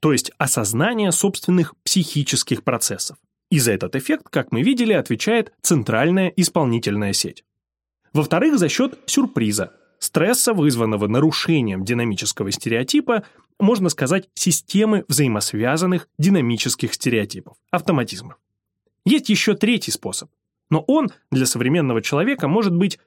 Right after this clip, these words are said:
только искусственным, специально наведенным. Я имею в виду то медитативное состояние, которое основано на перцептивных практиках, концентрации на световых и цветовых пятнах,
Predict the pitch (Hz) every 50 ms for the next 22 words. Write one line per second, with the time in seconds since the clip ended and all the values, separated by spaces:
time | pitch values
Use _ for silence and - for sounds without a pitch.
0 | _ _ - 214 220 - 185 180 - - 175 - - - _ - 226 214 190 -
1 | - - 98 95 82 - _ _ _ _ - - - 196 - - 160 160 165 175
2 | 175 175 175 156 165 - 156 151 156 147 151 147 120 123 123 107 95 92 92 -
3 | - _ _ _ _ _ _ _ - 175 247 269 226 196 170 170 185 190 190 170
4 | 139 120 131 135 139 196 180 - - - - 180 151 123 120 120 117 117 - 139
5 | 131 123 - 123 98 98 98 95 - - 113 - - 123 156 214 262 240 202 165
6 | 143 - 120 - - 175 165 131 117 - - 127 - - 185 214 196 180 160 131
7 | 123 135 165 170 - - - - 190 165 151 - - - 147 - - - 151 147
8 | 135 131 123 - - - 117 98 - - - - - 113 - - _ _ _ _
9 | _ - - 180 170 156 196 220 208 254 233 190 - - 117 107 107 104 107 107
10 | - - 123 123 113 104 110 - 220 202 - - - 139 123 113 - - _ _
11 | - - 120 107 - 98 95 95 92 - - _ - 214 226 220 - 160 147 143
12 | -